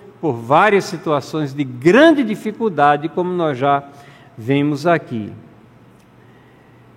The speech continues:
Então nós vemos esses intelectuais aqui, esses filósofos, é, tentando, é, discutir com Paulo e contradizê-lo, mas é interessante que,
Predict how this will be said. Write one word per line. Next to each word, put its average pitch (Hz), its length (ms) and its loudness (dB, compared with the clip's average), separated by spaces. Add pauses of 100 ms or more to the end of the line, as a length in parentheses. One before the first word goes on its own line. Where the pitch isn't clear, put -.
Então 302 240 2
nós 285 280 6
vemos 277 260 4
esses 254 420 0 (120)
intelectuais 226 1040 4
aqui, 220 220 2
esses - 340 -2
filósofos, 226 1040 4 (460)
é, 180 340 6 (640)
tentando, 220 840 4 (260)
é, 175 160 2
discutir 254 680 2
com 262 220 4
Paulo 233 640 6
e 226 120 2
contradizê-lo, 233 1300 4 (840)
mas 233 440 4
é 247 120 4
interessante 247 800 4
que, 247 540 -2